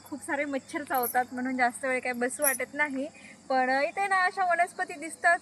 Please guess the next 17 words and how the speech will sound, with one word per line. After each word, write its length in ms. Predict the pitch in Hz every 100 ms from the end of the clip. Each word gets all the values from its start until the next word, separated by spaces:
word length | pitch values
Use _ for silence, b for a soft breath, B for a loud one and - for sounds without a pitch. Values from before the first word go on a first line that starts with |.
| 311
ना, 200 | 294 311 - B B B -
तर, 220 | 269 269
अ, 400 | 262 262 262 262 254
त्या 140 | 302 302
बघून 320 | 330 311 349
ना 340 | 330 349 403 330
एकदम 300 | 247 302 311
लहानपणीची 560 | 302 330 269 320 240
आठवण 340 | 254 247 233 196
येते 200 | - 180
बघा. 260 | 180 185 B B B -
कारण 300 | 240 247 285
ना 240 | 277 277 359 - - -
आमच्या 280 | 240 247 254
लहानपणी 360 | 285 277 262 269
आमची 240 | 254 247
आजी 720 | 220 233 208 240 254 254 247